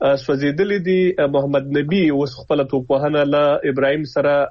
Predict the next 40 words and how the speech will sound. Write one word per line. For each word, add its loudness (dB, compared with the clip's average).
مخ -4
ته -4
بوځي. 0
په 4
دغه 0
ویشتن -4
ځای 2
باندې 0
اټکل -2
کیږي -4
که -2
چیرې 0
افغانستان -2
تر -4
دوه -2
سوه 2
اتیا 0
پورې 2
منډې 0
وکړي، -6
نو 2
د 2
سپینرانو 0
لپاره 0
به 0
په -4
دویمه 0
پاڼۍ 0
کې 2
ډیره 2
مرسته -2
کوي 0
او 2
د -12
دې 0
امکان -2
شته -2
چې، -2
اه، 2
دغه 2